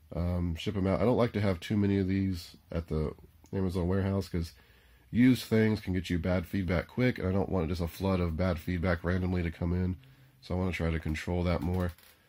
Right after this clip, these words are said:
And I got a lot of stuff up here I just need to test,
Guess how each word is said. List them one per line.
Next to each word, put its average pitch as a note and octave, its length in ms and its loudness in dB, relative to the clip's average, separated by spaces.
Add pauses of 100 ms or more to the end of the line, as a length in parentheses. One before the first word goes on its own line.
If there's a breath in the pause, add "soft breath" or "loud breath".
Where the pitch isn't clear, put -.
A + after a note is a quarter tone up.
(200 soft breath)
And F2+ 220 0
I E3+ 60 2
got C#3+ 140 -2
a D3 40 0
lot C3 120 2
of A2+ 60 -2
stuff A2+ 220 -2
up G#2+ 160 -2
here G#2 300 0
I G#2 80 2
just G2 160 -2
need F#2+ 180 -2
to D2 80 -6
test, G#2+ 640 -2